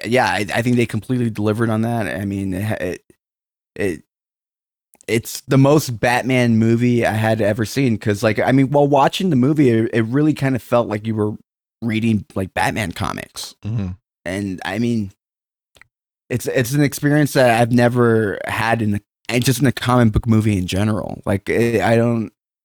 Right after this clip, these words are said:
Speaker 1: I think very few comic book movies have actually gotten it this right.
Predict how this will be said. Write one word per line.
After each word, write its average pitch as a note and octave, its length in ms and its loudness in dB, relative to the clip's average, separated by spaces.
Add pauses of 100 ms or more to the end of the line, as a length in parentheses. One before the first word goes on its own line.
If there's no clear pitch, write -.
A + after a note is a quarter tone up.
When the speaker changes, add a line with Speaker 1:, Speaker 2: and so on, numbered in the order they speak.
(540)
Speaker 1:
I A#2+ 120 2
think D3 220 2
very C3+ 380 4
few C3 240 2
comic A#2+ 360 2
book A2 160 -4
movies G#2+ 400 2
have G#2 240 -4
actually G#2+ 400 -4
gotten G2+ 560 -2 (100)
it G2+ 360 -2
this G#2 260 -2 (100)
right. G#2 400 0